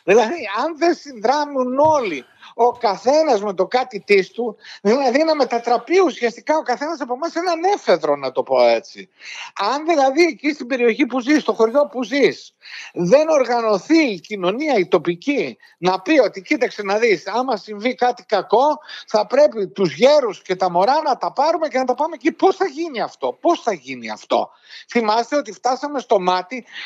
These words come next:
και ήταν η κατασκήνωση δίπλα, εν πάση περιπτώσει, από το, την περιοχή που κεγότανε και μέσα εκεί ήταν παιδιά και δεν ήξερε κάποιος τι να κάνει, έτσι.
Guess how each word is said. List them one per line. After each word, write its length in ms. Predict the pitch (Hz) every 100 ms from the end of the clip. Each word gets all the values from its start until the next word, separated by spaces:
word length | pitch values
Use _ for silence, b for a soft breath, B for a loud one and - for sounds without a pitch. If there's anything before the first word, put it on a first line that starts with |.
| -
και 100 | 269
ήταν 240 | 311 311
η 60 | 262
κατασκήνωση 840 | 254 240 208 - 311 285 208 214
δίπλα, 520 | 185 277 277 233 180
εν 120 | 165
πάση 240 | 156 185 -
περιπτώσει, 600 | 185 160 143 190 170 165
από 240 | 143 160
το, 280 | 151 143 113 B B B
την 120 | 214
περιοχή 480 | 190 180 160 - 214
που 180 | 180 170
κεγότανε 840 | 180 147 165 170 190 196 240 285 B B
και 120 | - 320
μέσα 140 | 359 370
εκεί 120 | 339
ήταν 200 | 381 370
παιδιά 320 | 285 196 240
και 100 | 262
δεν 120 | 330
ήξερε 300 | 359 247 339
κάποιος 340 | 330 311 285 302
τι 60 |
να 120 | 339 359
κάνει, 400 | 370 403 262 147
έτσι. 460 | 165 - 269 151